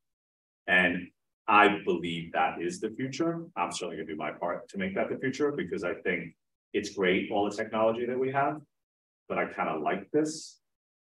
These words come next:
and it's cool and it's fun and I pick up energy from everybody. And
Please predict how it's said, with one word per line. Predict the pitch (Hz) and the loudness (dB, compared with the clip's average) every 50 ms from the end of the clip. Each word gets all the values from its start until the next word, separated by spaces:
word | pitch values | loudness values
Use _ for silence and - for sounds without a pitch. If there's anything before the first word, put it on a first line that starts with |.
| _ _ _ _ | _ _ _ _
and | 95 90 85 85 | -4 -4 -4 -4
it's | 82 82 - - | -4 -8 -10 -12
cool | - - - 104 107 127 135 131 | -12 -6 -2 0 0 2 2 0
and | 113 | -2
it's | - - - | -4 -8 -12
fun | - - 101 98 95 104 117 117 | -12 -4 0 0 2 2 0 -2
and | - - | -2 -4
I | 90 - - | -6 -8 -8
pick | 101 92 - | -8 -6 -4
up | 90 90 82 | -4 -4 -2
energy | 82 90 95 98 104 101 95 | -2 -2 -2 -2 -2 -4 -6
from | 90 87 85 | -6 -6 -6
everybody. | 82 82 82 85 95 90 95 95 92 | -4 -4 -4 -4 -2 -2 -2 -2 -2
And | 85 85 82 - | -2 -4 -8 -12